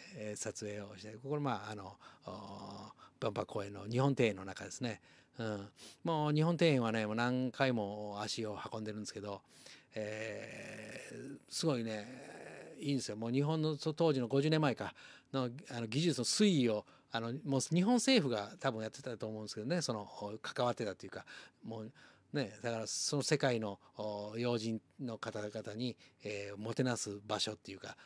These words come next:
そういう庭園やったんですね。あ、その当時のまま、あ、残ってましてね。うん。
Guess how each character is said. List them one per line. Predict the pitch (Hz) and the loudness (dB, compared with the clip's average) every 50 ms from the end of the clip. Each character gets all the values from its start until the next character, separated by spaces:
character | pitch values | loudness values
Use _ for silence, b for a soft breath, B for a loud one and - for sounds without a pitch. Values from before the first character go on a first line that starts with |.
| B - | B -6
そ | - - 127 | -2 0 2
う | |
い | 131 135 | 4 4
う | 131 120 - | 4 2 2
庭 | 120 117 113 | 2 2 2
園 | 113 113 110 | 2 0 0
や | 104 104 | -2 -6
っ | |
た | - 101 | -8 -10
ん | 92 | -10
で | 87 | -10
す | - - 123 | -6 -2 0
ね。 | 151 151 113 107 113 | 0 0 0 0 -4
あ、 | 110 | -4
そ | 104 120 | -4 -2
の | 117 | 2
当 | - 143 139 131 | 4 4 4 4
時 | 113 110 113 110 | 4 0 -4 -4
の | 113 117 | -4 0
ま | 120 131 143 | 0 2 4
ま、 | 160 165 160 B B B B B B B | 6 4 4 B B B B B B B
あ、 | - 107 107 107 107 | -4 -2 -2 -2 -2
残 | 107 113 - 113 | -4 -2 -2 -2
っ | 101 | -2
て | - 110 | -2 -4
ま | 101 101 | -4 -4
し | - | -2
て | 120 | 0
ね。 | 135 127 101 b b b b b b _ - | 0 0 0 b b b b b b _ -8
う | 110 | -8
ん。 | 107 104 101 98 95 | -6 -6 -6 -8 -10